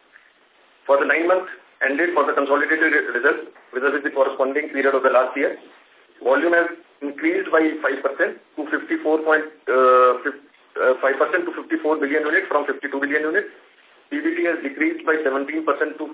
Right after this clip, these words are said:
five zero eight crore from six hundred fourteen crore. pat has decreased by fourteen percent to three hundred fifty-eight crore from four hundred fifteen crore. Total comprehensive income has decreased by five percent to three hundred fifty-seven crore from three hundred seventy-five crore.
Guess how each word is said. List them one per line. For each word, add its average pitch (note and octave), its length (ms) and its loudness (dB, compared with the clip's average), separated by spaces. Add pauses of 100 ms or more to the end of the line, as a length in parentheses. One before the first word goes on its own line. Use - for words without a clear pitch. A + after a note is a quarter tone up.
(140)
five C3+ 240 0
zero D3 160 0
eight D3 240 0
crore F3 320 0
from C3+ 320 0 (240)
six C#3 160 -8
hundred C#3 240 2
fourteen C#3 320 -2
crore. D#3 240 -2 (640)
pat C#3+ 220 4
has E3 160 2
decreased D3+ 340 -2
by D3+ 160 4
fourteen D3 420 -2
percent F3+ 380 0 (420)
to D#3+ 320 0
three D3+ 160 -2
hundred D3+ 280 0
fifty-eight C#3+ 400 -2
crore E3 200 -4
from C#3+ 320 -4
four C#3 160 0
hundred C#3+ 220 2
fifteen C#3 320 -8
crore. E3 300 -2 (580)
Total E3 260 0
comprehensive D#3 600 2
income D#3 320 0
has D3 160 2
decreased C#3+ 360 -6
by C#3+ 160 4
five C3 160 -2
percent D3+ 300 -4
to D3 220 -14
three C#3+ 100 -2
hundred D3 240 0
fifty-seven C#3+ 540 -2
crore F3+ 260 0
from C3+ 240 0 (500)
three C#3+ 120 -2
hundred C#3+ 240 4
seventy-five C3 520 0
crore. F3+ 240 0